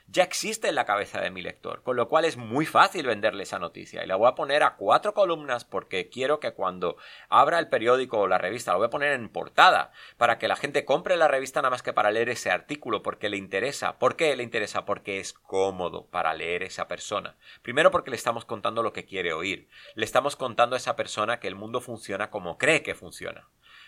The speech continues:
A una persona no le gusta de repente darse cuenta de que no sabe ni, ni un cero coma cero uno por ciento de lo que existe en el mundo.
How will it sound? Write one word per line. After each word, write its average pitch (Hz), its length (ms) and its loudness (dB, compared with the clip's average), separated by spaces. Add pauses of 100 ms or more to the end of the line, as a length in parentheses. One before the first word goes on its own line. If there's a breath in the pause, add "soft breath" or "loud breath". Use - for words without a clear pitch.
(220 loud breath)
A 101 120 4
una 135 200 -2
persona 151 360 -2
no 147 120 4
le 135 120 2
gusta 127 420 0
de 113 100 2
repente 107 440 -2
darse 127 260 -2
cuenta 107 320 -2
de 104 100 0
que 104 120 -8
no 98 100 -8
sabe 101 400 2 (440 loud breath)
ni, 101 380 -12
ni 107 200 -8
un 110 420 -8
cero 117 320 4
coma 110 220 4
cero 110 240 2
uno 110 240 0
por 104 160 -4
ciento 107 340 -2
de 101 80 2
lo 98 140 0
que 101 80 -6
existe - 420 -6
en 95 80 -4
el 92 100 -4
mundo. 147 360 -4